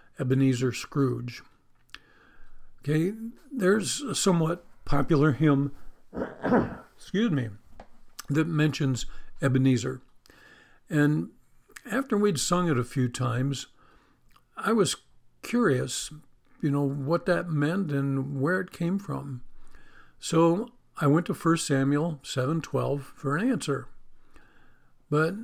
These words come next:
it didn't really answer my questions. If anything, it raised more questions. So I started searching for an answer, and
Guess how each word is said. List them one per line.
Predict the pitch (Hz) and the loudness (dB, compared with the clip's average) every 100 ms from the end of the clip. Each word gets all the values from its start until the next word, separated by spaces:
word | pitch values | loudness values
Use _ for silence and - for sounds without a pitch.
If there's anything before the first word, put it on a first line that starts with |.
| - _ _ - | -14 _ _ -8
it | 180 143 | -2 2
didn't | 208 208 | 4 4
really | 180 170 156 | 4 4 4
answer | 180 190 143 135 143 123 - 285 | 2 0 2 2 0 -4 -8 -2
my | 151 | -2
questions. | - 185 - 143 131 127 | 0 -2 0 0 0 0
If | 135 | 0
anything, | 208 170 143 | 2 2 2
it | 147 | 0
raised | 175 160 160 160 143 | 2 4 6 4 0
more | 151 135 262 | 0 0 0
questions. | - 143 120 - 139 160 - - - - - _ _ _ | -2 -4 -2 -4 -2 -4 -6 -18 -20 -20 -20 _ _ _
So | - 175 175 196 - - | -4 0 0 -2 -8 -8
I | 165 | -4
started | - 190 190 - | 2 2 2 0
searching | - 214 - 143 139 | 0 0 2 0 0
for | 135 151 | 0 2
an | 135 | 4
answer, | 139 135 - 139 127 - - _ _ - | 4 2 -2 -4 -4 -12 -20 _ _ -6
and | 180 151 147 170 | 0 2 2 0